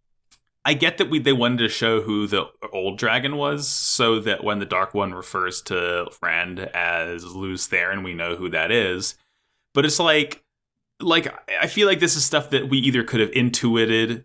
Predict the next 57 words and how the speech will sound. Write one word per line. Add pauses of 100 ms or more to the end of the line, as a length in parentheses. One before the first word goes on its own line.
(120)
or
didn't
even
need
to
know.
It's
like,
okay,
so
the
Aes
Sedai
used
to
be
men
and
women,
but
we
knew
that (260)
men
can't
use
the
power
anymore,
and
we
knew
that
it's
because
of
the
Dark
One.
So
I
feel
like
a
lot
of
it
was
kind
of
superfluous.
It
was
just,
like,
kind
of,